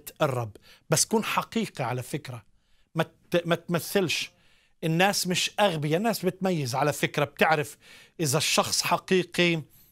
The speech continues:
ولا، ولا لا. ثم أحبائي، الكنيسة هاي اللي على الأرض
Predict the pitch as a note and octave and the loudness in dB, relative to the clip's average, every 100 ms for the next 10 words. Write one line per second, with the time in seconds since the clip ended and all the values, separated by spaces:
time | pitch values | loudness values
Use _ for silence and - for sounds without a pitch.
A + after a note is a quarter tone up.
0 | - - - D3+ D#3 D3 D3 D3 C3+ - | -16 -16 -4 0 2 2 2 2 -2 -12
1 | _ _ _ - - E3+ D3+ B2+ - _ | _ _ _ -10 0 2 2 0 -6 _
2 | _ _ _ _ _ _ - A#3 G#3 G3 | _ _ _ _ _ _ 0 2 4 2
3 | - C#3 G3 G3+ F3+ E3 E3+ F3 D#3+ - | 2 4 4 4 2 2 2 -2 -2 2
4 | F3 A3+ - E3 E3 F3+ D#3+ D3 D#3+ D3+ | 2 2 2 2 4 4 4 4 4 0
5 | - D#3+ D#3+ D#3 | 2 2 2 -4